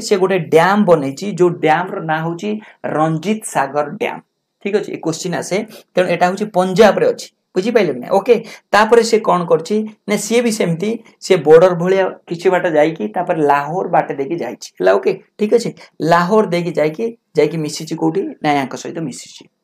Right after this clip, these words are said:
ଠିକ୍ ଅଛି? ଓକେ? ଆମେ ପଢ଼ିବା କାହା କାହା ସହିତ ମିଶିବାଟା ସବୁ ଲାଷ୍ଟକୁ ମୁଁ କହିଦେବି, ଠିକ୍ ଅଛି? ଓକେ? ବୁଝିପାରିଲ କି ନାହିଁ? ଆଉ ଥରେ କହି ରଖିବି, ରାବି ନଦୀ ଯୋଉଠି ବାହାରିଲା, ସେ ଜାଗା ହଉଛି ହିମାଚଳ ପ୍ରଦେଶର। ସେ କୋଉ ଜାଗା? ନା ଭାରାବଙ୍ଗଲ,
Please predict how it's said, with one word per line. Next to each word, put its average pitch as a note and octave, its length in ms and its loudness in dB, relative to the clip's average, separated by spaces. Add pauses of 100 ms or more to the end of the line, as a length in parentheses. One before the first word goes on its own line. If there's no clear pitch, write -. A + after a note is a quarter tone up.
ଠିକ୍ G3+ 180 -6
ଅଛି? D#3 140 -6
ଓକେ? F3 220 -6 (300)
ଆମେ G3 120 -6
ପଢ଼ିବା A3 420 2
କାହା C#3+ 140 -2
କାହା D3+ 180 -4
ସହିତ E3 180 -8
ମିଶିବାଟା F3 640 -4
ସବୁ F3 220 -8 (320)
ଲାଷ୍ଟକୁ C3+ 420 -4
ମୁଁ D3 80 -6
କହିଦେବି, - 340 -10 (320)
ଠିକ୍ G3+ 140 -2
ଅଛି? G3+ 180 -2 (220)
ଓକେ? E3 220 -4 (340)
ବୁଝିପାରିଲ F#3 500 0
କି F3+ 60 -8
ନାହିଁ? F#3 140 -12 (200)
ଆଉ F3+ 200 4
ଥରେ G3+ 140 0
କହି G3 200 0
ରଖିବି, G3 220 -8 (340)
ରାବି D#3 360 2
ନଦୀ G3+ 300 2
ଯୋଉଠି G3+ 180 6
ବାହାରିଲା, D3+ 440 0 (100)
ସେ - 120 -8
ଜାଗା D3 360 -2
ହଉଛି F3 240 -6 (440)
ହିମାଚଳ D3 420 -2 (100)
ପ୍ରଦେଶର। G3+ 400 -2 (400)
ସେ - 200 0
କୋଉ F#3+ 240 6
ଜାଗା? G3 260 4 (320)
ନା F3+ 120 0
ଭାରାବଙ୍ଗଲ, F3 720 0